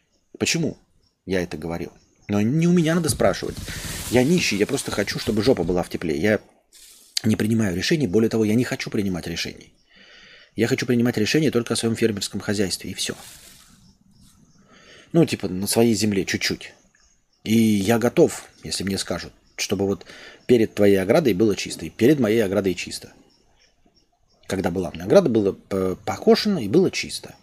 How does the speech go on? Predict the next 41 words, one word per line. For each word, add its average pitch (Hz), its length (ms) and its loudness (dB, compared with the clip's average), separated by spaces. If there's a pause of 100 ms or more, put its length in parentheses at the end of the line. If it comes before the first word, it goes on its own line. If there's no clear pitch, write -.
(160)
Я 104 180 2
готов 175 280 0
исполнять, 117 600 2
м, 113 380 0
законы 110 400 0
Российской - 340 -6
Федерации, 92 560 -4 (560)
которые 92 680 0
не 101 260 0
требуют 110 360 2
от 87 100 -10
меня 95 180 0
кровопролития. 90 640 -2 (1400)
Понимаете, 104 360 -2
у 101 40 0
меня 117 100 4
не 131 260 4
проблема, 113 560 4
вот 90 220 -4
вы 95 80 0
говорите 98 340 2
там, 82 160 -6 (500)
я 104 180 4
не 107 220 2
поддерживаю 92 840 2
вот 87 220 -4
эти 87 120 -6
законы 92 340 -4
Л 90 100 -4
Г 92 80 -2
Б 90 100 -2
Т 92 100 -4
пропаганде 101 560 0
и - 20 -2
все, 95 180 -4
но 82 100 -6
я 101 120 0
этим 113 160 -4
законам 107 320 -2
готов 95 240 -2
подчиняться. - 600 -8